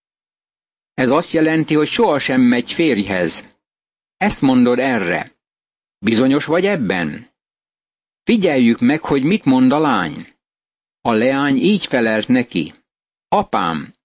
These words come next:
ha szavadat adtad az Úrnak, tedd velem azt, amit kimondtál. Hiszen megengedte az Úr, hogy bosszút állj ellenségeiden, az ammóniakon.” Bírák könyve,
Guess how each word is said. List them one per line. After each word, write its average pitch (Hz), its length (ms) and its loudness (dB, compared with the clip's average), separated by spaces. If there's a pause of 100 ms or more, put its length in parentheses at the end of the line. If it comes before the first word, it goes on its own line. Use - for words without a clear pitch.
(320)
ha - 140 -4
szavadat 156 580 0
adtad 127 380 -2
az 107 160 0
Úrnak, 131 560 2 (560)
tedd 190 240 0
velem 127 320 2
azt, 156 260 -2
amit 147 280 -2
kimondtál. 92 920 0 (840)
Hiszen 156 300 0
megengedte 143 800 2
az 113 160 0
Úr, 139 280 4
hogy 127 240 -2
bosszút 143 600 2
állj 127 300 0
ellenségeiden, 123 1120 0
az 113 160 0
ammóniakon.” 104 1080 0 (800)
Bírák 139 520 0
könyve, 135 580 0